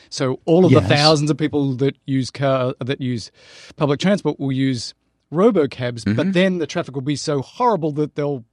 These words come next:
Speaker 1: move back to going on
Speaker 3: <laughs>
Speaker 1: public transport. So it's
Speaker 3: Yeah.
Speaker 1: confusing.
Speaker 2: It's, you know, how many people today would use a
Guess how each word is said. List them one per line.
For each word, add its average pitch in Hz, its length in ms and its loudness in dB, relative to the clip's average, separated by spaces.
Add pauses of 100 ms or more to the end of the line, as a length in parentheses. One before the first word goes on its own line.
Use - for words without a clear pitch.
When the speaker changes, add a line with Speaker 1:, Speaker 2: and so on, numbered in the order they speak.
Speaker 1:
move 139 280 -4
back 226 260 2
to 160 220 -4
going 147 320 -2
on 233 80 2
Speaker 3:
<laughs> - 0 -
Speaker 1:
public 127 220 0
transport. 165 580 -2
So 180 120 -2
it's 226 120 -2
Speaker 3:
Yeah. 123 60 0
Speaker 1:
confusing. 277 760 0
Speaker 2:
It's, 156 280 0
you 175 180 0
know, 175 100 2
how 160 160 0
many 220 220 4
people 180 360 -2
today 117 640 0 (340)
would 120 300 2
use 185 580 2 (580)
a 131 320 2